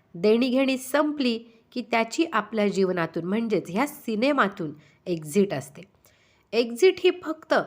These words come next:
मृत्यूनेच नव्हे तर कित्येकदा अचानक काही कारणाने ते नाते संपुष्टात सुद्धा येते किंवा त्या नात्याला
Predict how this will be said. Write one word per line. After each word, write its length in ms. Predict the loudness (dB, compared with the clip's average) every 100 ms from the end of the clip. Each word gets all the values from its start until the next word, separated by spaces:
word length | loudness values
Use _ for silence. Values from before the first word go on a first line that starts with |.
| -2
मृत्यूनेच 680 | -4 -4 -2 0 2 2 0 0
नव्हे 340 | 2 2 0 -2 -18 _ _ -6
तर 80 | -6
कित्येकदा 540 | -4 -6 -2 0 0 -2
अचानक 420 | -2 0 0 -2 -2
काही 260 | 0 2
कारणाने 580 | 2 2 2 2 0 0 -4 -12 _ _ -2
ते 120 | 0
नाते 520 | 2 0 -2 -2 -2 -2 -8
संपुष्टात 960 | -6 -2 -2 -4 -4 -4 -2 -4 -4
सुद्धा 400 | -4 -4 -2 -2 0
येते 320 | 0 -4 -12 -14 _ _ _ _ _ -6
किंवा 200 | -2 -2
त्या 180 | -2 -2
नात्याला 580 | -2 -2 -2 0 0